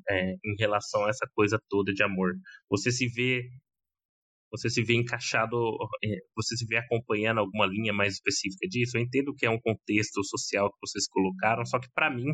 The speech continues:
eu vou dar o start aqui pra tentar dar uma ideia do que eu gostaria de questionar vocês. Quando eu falo de amor, essa minha asso-, associação que eu com-, comento logo no começo em questão de sacrifício, é porque eu tive, pelo menos comigo, nas minhas relações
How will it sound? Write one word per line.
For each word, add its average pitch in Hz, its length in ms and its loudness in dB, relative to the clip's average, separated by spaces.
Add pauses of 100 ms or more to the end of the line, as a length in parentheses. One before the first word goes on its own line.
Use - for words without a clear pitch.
(200)
eu 101 160 2
vou 110 280 0
dar 104 140 2
o 101 40 0
start 101 360 0 (160)
aqui 117 160 0
pra 117 180 -12
tentar 92 400 0 (800)
dar 98 120 0
uma 101 100 0
ideia 95 280 0
do 95 120 -4
que 95 120 -2
eu 95 300 2
gostaria 95 300 0
de 92 100 -4
questionar 98 420 0
vocês. 127 420 -2 (440)
Quando 135 160 2
eu 147 80 2 (100)
falo 117 400 0 (320)
de 107 160 -2
amor, 110 440 0 (560)
essa 98 260 0
minha 107 140 2
asso-, - 220 -4
associação 107 600 0
que 104 100 -2
eu 113 60 4
com-, 104 180 0 (200)
comento 107 400 0
logo 107 260 2
no 104 80 -10
começo 104 340 2
em 110 60 -6
questão - 260 -2
de 104 120 0
sacrifício, - 600 0
é 127 40 -4
porque 131 180 -4
eu 147 60 0
tive, 160 400 0 (440)
pelo 160 120 0
menos 214 140 2
comigo, 151 340 0
nas 123 120 2
minhas 127 180 -2
relações 123 600 0